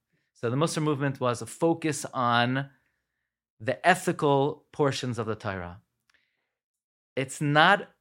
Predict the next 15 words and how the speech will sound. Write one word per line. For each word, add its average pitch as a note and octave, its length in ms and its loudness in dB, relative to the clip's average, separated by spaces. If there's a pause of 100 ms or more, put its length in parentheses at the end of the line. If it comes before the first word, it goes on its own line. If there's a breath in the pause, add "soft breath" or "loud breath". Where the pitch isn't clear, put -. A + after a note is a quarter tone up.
(140)
a B2+ 320 0
realm C3 800 2
that's B2+ 260 -6
so D3+ 140 0
popular D3 520 -2
today. G2 380 -12 (400)
And C3 140 0
look, C3 280 0 (320)
I D#3 160 4
enjoy C#3 400 -2
personally G2+ 640 -10
studying A2+ 720 -2 (840)
all G3 180 4
kinds C#3 360 0
of A#2 160 -6